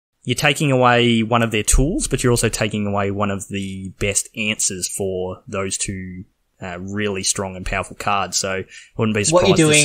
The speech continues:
Speaker 1: see
Speaker 2: what they're doing is they're taking away the most important card in the mirror,
Speaker 1: <laughs> Yeah.
Speaker 2: uh, and, and re-, removing the top end. So
Speaker 1: it kinda just
Speaker 2: yeah.
Speaker 1: comes down to who hits their land drops and plays their Leer first, and <laughs>
Speaker 2: Which is,
Speaker 1: that
Speaker 2: which
Speaker 1: I
Speaker 2: is
Speaker 1: win,
Speaker 2: honestly,
Speaker 1: cool.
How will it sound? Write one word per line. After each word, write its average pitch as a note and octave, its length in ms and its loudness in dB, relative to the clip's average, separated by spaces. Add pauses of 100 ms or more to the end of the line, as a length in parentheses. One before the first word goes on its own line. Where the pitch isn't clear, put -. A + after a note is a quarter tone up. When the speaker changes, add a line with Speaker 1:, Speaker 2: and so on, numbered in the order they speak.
(100)
Speaker 1:
see - 40 -4
Speaker 2:
what E3+ 160 2
they're E3+ 120 6
doing C#3 300 2
is B2+ 140 0
they're C3+ 100 2
taking C3+ 420 0
away B2 200 0
the A2+ 120 -4
most A#2 260 -6
important A#2 380 -8
card A2+ 200 -6
in G#2+ 100 -10
the G#2 100 -10
mirror, G#2 440 -8 (220)
Speaker 1:
<laughs> - 200 -20
Yeah. G#2+ 640 0
Speaker 2:
uh, - 0 - (400)
and, B2 340 0
and B2+ 260 0
re-, A#2 200 -4 (240)
removing A#2 460 -4
the A2+ 100 -4
top A2+ 220 -6
end. A2 260 -6
So B2 600 4 (220)
Speaker 1:
it - 100 -10
kinda C#3 200 4
just C#3+ 160 8
Speaker 2:
yeah. - 20 6
Speaker 1:
comes B2+ 180 2
down A#2+ 180 4
to A2+ 140 2
who D#3+ 100 4
hits G3+ 260 2
their D#3 100 4
land D#3+ 240 4
drops C#3 280 2
and B2+ 120 2
plays C3 240 2
their A#2+ 140 4
Leer B2+ 280 4
first, F#2+ 520 0
and A2 220 0
<laughs> - 260 0
Speaker 2:
Which F3+ 320 6
is, G3 400 4
Speaker 1:
that - 120 -2
Speaker 2:
which G#3 160 4
Speaker 1:
I G3+ 80 8
Speaker 2:
is F#3+ 60 6
Speaker 1:
win, E3 120 8
Speaker 2:
honestly, G3 440 6
Speaker 1:
cool. - 80 -4